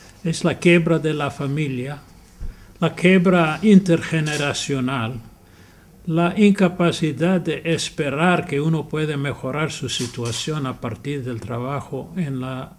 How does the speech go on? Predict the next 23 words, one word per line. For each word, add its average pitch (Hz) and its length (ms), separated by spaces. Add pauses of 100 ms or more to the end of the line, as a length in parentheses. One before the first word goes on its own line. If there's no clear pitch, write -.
en 139 240
la 127 200 (220)
coyuntura 135 840
actual, 143 420
pero 175 220 (300)
sin 254 280
esperanza 190 720
sobre 147 360
el 123 60
futuro. 117 640 (260)
Y 185 100
tercera 185 1000 (500)
crisis 180 800
es, 180 340 (160)
es 160 300
lo 156 180
social, 120 760 (960)
de 156 240
que 151 640 (100)
la 165 260
inseguridad 170 960
está 147 320
generalizado. 127 960